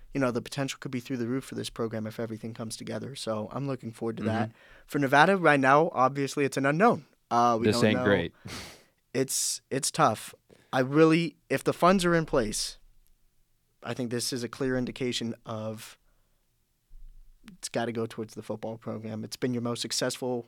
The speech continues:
Speaker 1: run program, arguably.
Speaker 2: I mean,
Speaker 1: last
Speaker 2: well, I mean,
Speaker 1: two years.
Speaker 2: Muss.
Speaker 1: I'm saying the last just two years
Speaker 2: Oh.
Speaker 1: right now.
Speaker 2: Oh, okay.
Speaker 1: Oh, yeah.
Speaker 2: Right,
Speaker 1: We, it
Speaker 2: right.
Speaker 1: hasn't touched. Nothing's been at our peak since
Speaker 2: Muss, yeah.
Speaker 1: Nevada men's basketball twenty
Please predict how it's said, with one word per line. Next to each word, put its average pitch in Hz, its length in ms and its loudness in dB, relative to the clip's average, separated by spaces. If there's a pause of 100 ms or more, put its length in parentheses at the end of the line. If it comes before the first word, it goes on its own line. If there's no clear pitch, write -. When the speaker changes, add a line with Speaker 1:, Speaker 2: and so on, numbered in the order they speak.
(140)
Speaker 1:
run 120 220 -4
program, 117 460 -4
arguably. 120 640 -6 (920)
Speaker 2:
I 131 100 8
mean, 120 180 10
Speaker 1:
last 104 60 4
Speaker 2:
well, 104 280 8
I 101 40 4
mean, 95 240 2
Speaker 1:
two 131 200 2
years. 127 440 2
Speaker 2:
Muss. 85 520 -4 (140)
Speaker 1:
I'm 151 180 2
saying 127 240 0
the 117 80 -2
last 104 260 -4
just - 200 -10
two 120 120 -6
years 110 240 -10
Speaker 2:
Oh. 117 60 4
Speaker 1:
right 95 240 6
now. - 60 -12 (120)
Speaker 2:
Oh, 127 240 8 (100)
okay. 113 160 6
Speaker 1:
Oh, 196 60 12
yeah. 139 240 8
Speaker 2:
Right, - 140 2
Speaker 1:
We, 165 120 4
it 139 80 2
Speaker 2:
right. 156 120 2
Speaker 1:
hasn't 160 260 0
touched. - 420 -2 (760)
Nothing's 135 320 -6
been 123 180 -2
at 117 140 0
our 110 100 0
peak 110 300 -12
since - 480 -10
Speaker 2:
Muss, - 420 -6
yeah. - 200 -4 (280)
Speaker 1:
Nevada 123 320 -2
men's 113 220 -6
basketball 113 580 -6
twenty 113 400 -8